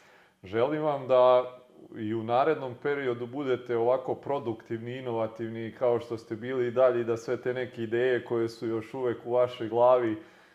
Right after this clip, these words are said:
sprovedete u delo, da ovaj deo koji se tiče tranzicije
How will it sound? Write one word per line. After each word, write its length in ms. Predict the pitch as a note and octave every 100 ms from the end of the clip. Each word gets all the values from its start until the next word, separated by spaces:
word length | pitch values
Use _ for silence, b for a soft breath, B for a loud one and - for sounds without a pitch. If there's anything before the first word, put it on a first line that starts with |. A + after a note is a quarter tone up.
| B
sprovedete 840 | _ - A#2+ A#2 A#2 B2+ B2+ A#2
u 80 | G#2
delo, 480 | F#2+ G#2 B2+ D#3+ - G2
da 120 | F#2+
ovaj 320 | A2+ B2+ C3
deo 260 | B2+ C#3 C3 -
koji 140 | A#2+
se 200 | B2 A#2
tiče 300 | C#3+ B2+ A#2+
tranzicije 1040 | - A#2+ C#3 C#3+ D3+ - - A#2+ A#2 A#2+